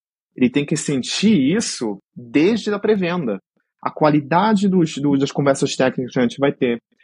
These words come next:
a qualidade das conversas de negócio que a gente vai ter, a qualidade das apresentações.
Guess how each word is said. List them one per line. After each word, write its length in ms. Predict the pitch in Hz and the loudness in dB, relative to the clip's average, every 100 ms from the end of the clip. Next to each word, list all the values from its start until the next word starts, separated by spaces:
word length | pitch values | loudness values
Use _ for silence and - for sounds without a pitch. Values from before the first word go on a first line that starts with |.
| _ - | _ -4
a 100 | 143 | -2
qualidade 640 | 170 165 156 175 202 175 | 2 0 0 0 0 0
das 140 | 170 - | -4 -4
conversas 480 | 165 139 135 139 | -4 0 0 -2
de 80 | 131 | -2
negócio 400 | 127 120 117 - | 0 2 2 0
que 80 | 120 | -2
a 40 | |
gente 160 | 107 113 | -4 0
vai 120 | 127 | -2
ter, 260 | - 110 107 _ _ _ | 0 -4 -4 _ _ _
a 80 | - | -4
qualidade 720 | - 147 143 147 165 202 180 | 0 0 2 2 4 4 2
das 120 | 160 | 0
apresentações. 960 | 156 143 135 135 127 - 113 110 110 | 0 -2 -4 -6 -8 -4 -4 -2 -4